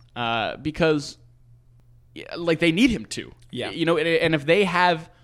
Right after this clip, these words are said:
Speaker 1: even a league average defense, I think it'll be one of the crowning achievements of his career, and he's gonna get himself paid.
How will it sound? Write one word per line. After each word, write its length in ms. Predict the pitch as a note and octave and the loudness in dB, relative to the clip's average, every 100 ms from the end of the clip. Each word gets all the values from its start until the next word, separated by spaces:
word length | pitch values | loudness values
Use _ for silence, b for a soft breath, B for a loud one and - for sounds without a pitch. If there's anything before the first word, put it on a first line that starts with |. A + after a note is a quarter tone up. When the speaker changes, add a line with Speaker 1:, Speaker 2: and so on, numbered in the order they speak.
| b b - _ _ - | b b -20 _ _ -2
Speaker 1:
even 180 | F#3 F3 | 2 2
a 40 | |
league 300 | C#3+ F#3 F#3 | 0 0 0
average 380 | E3 E3+ D3+ A#2+ | 0 0 -4 -6
defense, 360 | E3 F3+ A#2+ A2+ | -8 -6 -6 -4
I 60 | |
think 160 | C3+ F3 | -4 -2
it'll 100 | D#3+ | 0
be 140 | C#3 | 0
one 160 | C#3 C#3+ | 0 -2
of 40 | |
the 60 | C3+ | -6
crowning 380 | - D3 D3+ D3+ | -6 -4 -2 -2
achievements 460 | C3 E3+ D3+ C3+ | -2 -4 -2 -2
of 100 | C3 | -2
his 160 | C3 C#3+ | -4 -6
career, 540 | - A#2+ C#3+ D3 G2+ - B B B B | -6 -4 0 -2 -4 -10 B B B B
and 420 | C3 C3 B2+ B2 B2+ | -2 2 2 2 2
he's 120 | B2+ | 0
gonna 160 | C#3+ | 0
get 120 | C#3 C#3+ | 0 0
himself 300 | D3 D#3 - | 0 -4 -4
paid. 260 | F#3 - | -8 -8